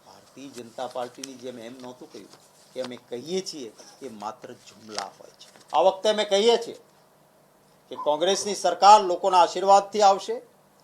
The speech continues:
તો પરિવારની એક મહિલાને વાર્ષિક એક લાખ રૂપિયા કોંગ્રેસની સરકાર આપશે. અમે કહ્યું છે અમારા ચૂંટણી ઢંઢેરામાં કે ત્રીસ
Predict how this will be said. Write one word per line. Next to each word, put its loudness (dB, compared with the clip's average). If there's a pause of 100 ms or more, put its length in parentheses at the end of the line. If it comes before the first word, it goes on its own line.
(680)
તો -4 (600)
પરિવારની 4 (100)
એક 6
મહિલાને -2 (680)
વાર્ષિક 2 (240)
એક 8
લાખ -2
રૂપિયા -16 (460)
કોંગ્રેસની -16
સરકાર -16 (100)
આપશે. -20 (1300)
અમે -14
કહ્યું 0
છે 0
અમારા 4
ચૂંટણી -12
ઢંઢેરામાં -8 (1000)
કે -10 (180)
ત્રીસ 0